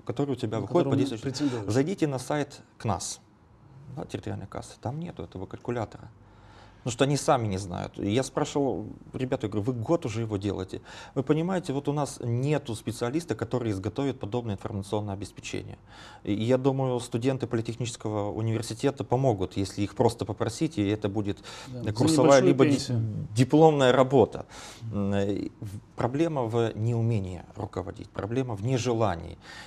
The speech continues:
Speaker 1: И, знаете, когда люди приходят надолго и хотят действительно помочь, э, тому народу, кого, э, власть, которая является, то они стараются, э, думать, э, наперед, они стараются стимулировать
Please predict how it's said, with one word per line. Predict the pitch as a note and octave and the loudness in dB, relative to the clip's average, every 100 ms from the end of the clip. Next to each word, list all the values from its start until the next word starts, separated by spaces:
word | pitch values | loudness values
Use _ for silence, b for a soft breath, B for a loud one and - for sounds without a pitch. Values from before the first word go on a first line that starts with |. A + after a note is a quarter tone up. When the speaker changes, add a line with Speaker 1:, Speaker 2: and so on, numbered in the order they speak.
| B | B
Speaker 1:
И, | A2 G#2+ G#2+ G2+ G2 - | -2 0 0 -2 -4 -6
знаете, | C3 C3 | -8 -8
когда | - A2 | -6 -2
люди | C3+ C3 A#2 | -2 -2 -4
приходят | A#2 - B2 - | -6 -4 -4 -2
надолго | A2 A2 E3+ F#3+ G2+ G2+ | -2 2 2 2 -4 -8
и | G#2+ | -8
хотят | - G#2+ G#2 - - - | -8 -6 -6 -8 -20 -14
действительно | G#2 - C3+ - F#2+ F#2 - - | -12 -4 -2 -2 -6 -8 -10 -10
помочь, | - G#2 F#2+ - - | -6 -4 -4 -6 -10
э, | - - - - | -10 -8 -10 -6
тому | G2 G#2+ | -6 -4
народу, | G#2 G2+ G2+ | -4 -6 -8
кого, | - G#2 - F#2+ F#2 | -4 -2 -2 -4 -4
э, | B B B B B B B B - | B B B B B B B B 2
власть, | A2 G#2 - | 6 6 4
которая | - - G2+ G2+ | -8 -6 -4 -4
является, | A2+ D#3+ - - | -4 -4 -6 -8
то | - B2 A#2 B B - | -4 -4 -4 B B -8
они | A2+ C3+ | -6 -4
стараются, | - B2 C3 B2 - A2 - B B B - | -4 -2 -2 -2 -2 -4 -6 B B B -10
э, | A2 G2+ G2 | -2 0 0
думать, | G2+ B2 C3 A#2+ - - | 0 2 2 -2 -8 -8
э, | G#2+ G#2+ - | -6 -6 -6
наперед, | G#2+ A#2 G#2 G2 | -4 -2 -2 -2
они | F#2 A2 | -4 -6
стараются | A#2 A#2+ A#2 A2+ | -4 -6 -6 -8
стимулировать | - A2+ A2 A#2 G#2+ F#2 F#2 - - | -6 -4 -2 0 0 0 -4 -6 -12